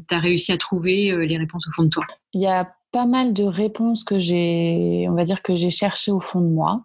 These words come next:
Speaker 2: Des questions qui sont venues, en fait, dans une démarche de questionnement personnel et d'introspection, parce que j'étais confrontée à des choses qui m'ont fait me remettre en question. L'univers est bien fait. Et en fait, quand j'ai commencé à me poser ce genre de questions, c'est parce que j'ai été confrontée, euh,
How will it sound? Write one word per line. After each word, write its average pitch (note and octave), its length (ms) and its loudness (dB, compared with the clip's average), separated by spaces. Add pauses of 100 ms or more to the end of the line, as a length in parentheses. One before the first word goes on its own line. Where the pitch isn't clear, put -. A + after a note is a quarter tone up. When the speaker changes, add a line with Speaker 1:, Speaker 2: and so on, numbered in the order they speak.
(160)
Speaker 2:
Des E3+ 120 0
questions G3+ 680 0
qui - 180 -10
sont F3 200 -2
venues, F#3+ 180 0
en F#3+ 80 0
fait, F3+ 240 -4
dans E3+ 140 0
une E3 180 2
démarche F3 400 0
de D#3+ 160 0
questionnement F3 540 0
personnel E3+ 580 0
et E3 60 2
d'introspection, D#3+ 800 0 (140)
parce F#3+ 200 -2
que G3 140 0
j'étais F#3 240 -2
confrontée F3+ 520 -2
à F3 120 0
des D#3+ 100 0
choses E3+ 240 0
qui - 160 -4
m'ont E3 160 2
fait F#3 140 -2
me F3 80 2
remettre E3+ 320 0
en D#3+ 40 2
question. E3+ 380 0
L'univers E3 460 2
est D#3+ 40 0
bien D#3+ 240 0
fait. - 140 0 (300)
Et F3+ 100 0
en F3 140 0
fait, G#3+ 480 -4
quand G3+ 120 -2
j'ai G3+ 140 0
commencé G#3+ 460 -2
à G#3+ 160 0
me F#3+ 100 0
poser G3+ 320 0
ce G3+ 140 -6
genre F#3 160 0
de F3 100 0
questions, G#3 600 -2
c'est G#3+ 140 -4
parce F3+ 180 -4
que F#3+ 100 0
j'ai F3+ 120 2
été F#3 180 -2
confrontée, G3+ 720 0
euh, F3 240 -2